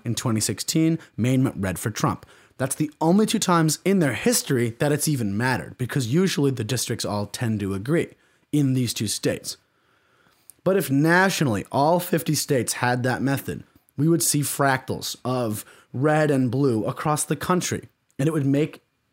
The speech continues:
everyone feel more like their vote matters. Because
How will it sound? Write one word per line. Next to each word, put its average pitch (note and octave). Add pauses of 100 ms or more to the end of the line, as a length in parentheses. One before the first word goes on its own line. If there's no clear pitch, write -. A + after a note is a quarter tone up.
(240)
everyone C#3 (260)
feel G#3+
more F3 (320)
like C#3+
their C#3+
vote B2
matters. G2
Because B2+